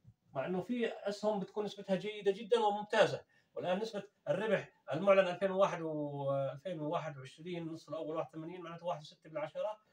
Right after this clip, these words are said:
معناته حوالي اثنين ونص في المية نسبة الربح المعلنة. سهم يعني جيد، جيد، آه، تقريبا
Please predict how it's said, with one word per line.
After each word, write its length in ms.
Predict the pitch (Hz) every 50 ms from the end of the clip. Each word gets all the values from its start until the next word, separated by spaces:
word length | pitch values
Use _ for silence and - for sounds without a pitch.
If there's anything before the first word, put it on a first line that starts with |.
| _ _ _ _ _ _ -
معناته 240 | - 165 170 156 147
حوالي 220 | 170 175 180 170
اثنين 220 | - 175 175 175
ونص 340 | 170 165 175 175 - - -
في 40 | -
المية 340 | 160 160 160 160 170 165 - _ _ _ _ 139
نسبة 280 | 127 147 151 139 151
الربح 380 | 151 156 160 160 156 151 135 -
المعلنة. 380 | 151 147 143 139 143 165 175 - - - - _ - -
سهم 360 | - - 277 269 262 262 247
يعني 320 | 247 226 233 240 247 240 - - _ _ _ _
جيد، 500 | 139 233 254 247 226 185 175 175 175 - - _ _ _ _ _ -
جيد، 420 | 170 214 202 180 143 143 170 170 170 - _ - -
آه، 260 | 151 156 160 160 156 160
تقريبا 640 | 160 - 180 - 175 170 170 160 151 175 190 196